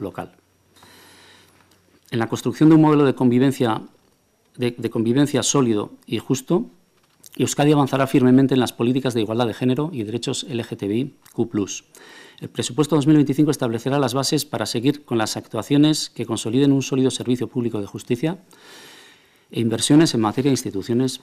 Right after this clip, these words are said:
penitenciarias. Asimismo, el Gobierno vasco continuará en dos mil veinticinco en su labor de defensa del autogobierno, ampliando el desarrollo legislativo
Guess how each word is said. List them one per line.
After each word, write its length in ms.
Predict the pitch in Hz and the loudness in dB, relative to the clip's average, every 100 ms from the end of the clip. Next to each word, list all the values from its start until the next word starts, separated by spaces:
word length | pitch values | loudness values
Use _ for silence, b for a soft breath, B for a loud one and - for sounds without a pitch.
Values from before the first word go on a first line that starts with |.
| - - | -18 -12
penitenciarias. 800 | 92 87 87 90 87 - - - _ _ b b b b b b b b _ _ _ _ _ _ _ - | -12 -12 -14 -16 -18 -20 -20 -20 _ _ b b b b b b b b _ _ _ _ _ _ _ -4
Asimismo, 540 | 120 151 160 170 175 | 4 6 6 6 4
el 60 | 120 | 4
Gobierno 300 | 123 160 147 | 4 6 4
vasco 280 | 151 - 143 | 2 0 0
continuará 520 | 131 127 123 143 151 | 2 4 4 4 2
en 100 | 127 | 0
dos 140 | 117 113 | -2 2
mil 140 | 147 | 4
veinticinco 680 | 143 123 117 143 139 151 - - | 4 0 2 0 2 0 -2 -8
en 80 | 113 | -6
su 140 | 123 | -4
labor 220 | 113 127 | -2 -2
de 80 | 131 | -2
defensa 400 | 110 113 120 131 | -2 -4 -4 -4
del 120 | 117 | -6
autogobierno, 600 | 98 101 98 110 104 92 - _ b b b | -6 -8 -6 -4 -6 -10 -14 _ b b b
ampliando 380 | - 104 131 156 | -10 -4 0 2
el 40 | 143 | 2
desarrollo 380 | 120 120 135 | -2 0 0
legislativo 840 | 131 113 117 107 98 - 147 156 | 0 -2 -6 -6 -4 0 0 0